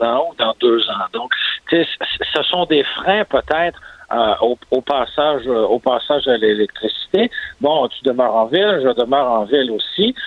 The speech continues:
Euh, j'ai pas la possibilité de me, de, de, de recharger un véhicule à mon domicile. Donc, ça aussi, ça devient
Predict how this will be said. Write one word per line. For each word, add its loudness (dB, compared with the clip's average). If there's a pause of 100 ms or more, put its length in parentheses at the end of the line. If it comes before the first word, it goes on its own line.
(200)
Euh, 2 (220)
j'ai 2
pas -2
la 2
possibilité -4 (100)
de 2
me, 2 (100)
de, 0
de, 0
de 2
recharger 0 (100)
un 0
véhicule 2
à 0
mon -2
domicile. 0 (240)
Donc, -6
ça 0
aussi, 0 (120)
ça 0
devient 0